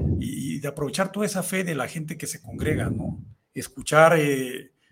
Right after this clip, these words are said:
las palabras, eh, llenas de sabiduría que tiene la Biblia, <coughs> este, y para nada es una manera de rechazar esos principios ni esa educación, simplemente es,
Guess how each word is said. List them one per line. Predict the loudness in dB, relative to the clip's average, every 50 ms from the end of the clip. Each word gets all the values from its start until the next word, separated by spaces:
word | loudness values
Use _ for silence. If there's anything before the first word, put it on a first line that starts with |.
| -20 -14 0
las | 6 8 8 8
palabras, | 10 8 10 10 10 10 10 8 6 4 4 2 -4 -10
eh, | -14 -18 -18 -18 -6
llenas | -4 -2 -2 0 -2 -4 -4
de | -6
sabiduría | -8 -10 -10 -10 -10 -10 -8 -6 -4 -6 -6
que | -6 -12
tiene | -18 -16 -8 -4
la | -2 -2
Biblia, | -2 -2 -4 -2 0 2
<coughs> | 2 4 4 2 2 6 6 6 6 6 4 4 4 2 2
este, | 0 -6 -14 -16 -18 -18 -18 -16 -12
y | -8 -8 -8 -6 -8
para | -8 -8 -4
nada | -4 -2 2 4 4 4 4 4
es | 4 2 2 2 0 -2
una | -4 -4 -4 -2 -2 -4 -4 -6 -10 -12 -16 _ _ _ _ _ _
manera | -4 -2 0 4 6 8 8 8
de | 8 6
rechazar | 4 0 -2 -4 -6 -6 -4 -6 -6 -6
esos | -8 -12 -16
principios | -16 -14 -14 -12 -12 -12 -12 -10 -10 -12 -10
ni | -8 -10
esa | -10 -10 -14
educación, | -16 -16 -16 -16 -14 -12 -10
simplemente | -10 -10 -8 -6 -6 -4 -2 -2 -2 -2 -2 -2 0 2
es, | 2 0 0 -4 -8 -12